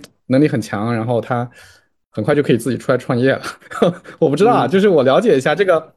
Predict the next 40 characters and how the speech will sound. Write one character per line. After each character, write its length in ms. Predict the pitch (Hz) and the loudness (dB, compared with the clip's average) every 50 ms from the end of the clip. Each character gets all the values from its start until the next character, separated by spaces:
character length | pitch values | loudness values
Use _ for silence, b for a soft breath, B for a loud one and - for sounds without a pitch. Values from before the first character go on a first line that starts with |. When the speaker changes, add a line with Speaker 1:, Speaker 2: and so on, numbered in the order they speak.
| _ _ | _ _
Speaker 1:
这 80 | - 247 | -2 -2
个 80 | 247 | 0
行 160 | 185 - 160 156 | 0 0 0 2
业 120 | 185 196 | 4 4
的 80 | 190 180 | 4 2
个 240 | 180 262 262 240 | 4 4 4 4
体 180 | 214 - - - | 2 0 -4 -8
的 100 | 120 117 | -8 -8
作 140 | 120 - 185 | -4 -2 0
用， 180 | 180 175 165 160 | 0 0 -2 -2
好 60 | 165 | -4
像 120 | - 123 131 | -2 -2 0
听 140 | 180 208 202 | 0 2 2
起 80 | 185 | 2
来 180 | 151 131 - b b b b b b b b b _ - | 2 0 -2 b b b b b b b b b _ -6
特 120 | - 202 | -2 0
别 80 | 185 185 | 0 2
大， 440 | - 254 262 208 170 123 - - - - | 0 0 0 0 -2 -2 -4 -8 -8 -2
那 100 | 170 170 | -2 -2
它 160 | 170 - 185 | 0 0 0
是 160 | 175 - - | 0 0 0
不 120 | 226 175 156 | 2 2 2
是 120 | - 180 | 2 4
一 80 | 160 156 | 4 4
个 200 | 160 160 151 143 | 4 4 2 0
Speaker 2:
嗯。 20 | |
Speaker 1:
其 160 | - - - 151 | -2 -2 -2 -2
实 60 | 160 | 0
还 100 | - 147 | 0 0
是 80 | 151 | 0
非 120 | 160 - 247 | 2 0 0
常 160 | - 170 160 | -2 -2 -4
个 180 | - 269 233 151 | 0 0 2 2
人 160 | 107 110 110 | 2 -2 -4
向 180 | - - 165 | -2 -2 -2
的 80 | 135 113 | -2 -2
一 40 | 104 | -4
个 80 | 107 | -6
行 180 | - - 95 98 | -8 -10 -12 -14
业？ 140 | - - - | -14 -14 -16